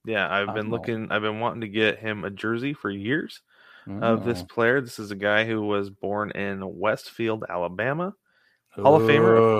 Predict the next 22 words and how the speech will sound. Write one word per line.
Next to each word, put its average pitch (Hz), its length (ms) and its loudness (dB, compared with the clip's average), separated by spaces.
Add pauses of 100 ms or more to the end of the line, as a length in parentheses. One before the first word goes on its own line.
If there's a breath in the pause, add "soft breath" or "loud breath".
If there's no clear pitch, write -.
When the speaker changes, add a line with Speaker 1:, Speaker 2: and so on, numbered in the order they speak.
Speaker 1:
course. - 340 -2 (240)
Two-time 151 640 2
M 123 300 0
V 113 160 0
P, 143 500 -4 (180)
won 107 320 -2
Rookie 107 260 -4
of 95 60 -8
the 101 80 -10
Year, 143 460 0 (460 soft breath)
was 98 100 -12
part 98 240 4
of 95 60 -2
the 101 80 0
nineteen 110 500 -4
fifty-four 110 680 -4
World 101 380 0
Series 120 600 -2
team. 92 420 -10 (1300)
And, 139 540 4 (220 loud breath)
uh, 127 420 4 (320 loud breath)
it's - 540 -4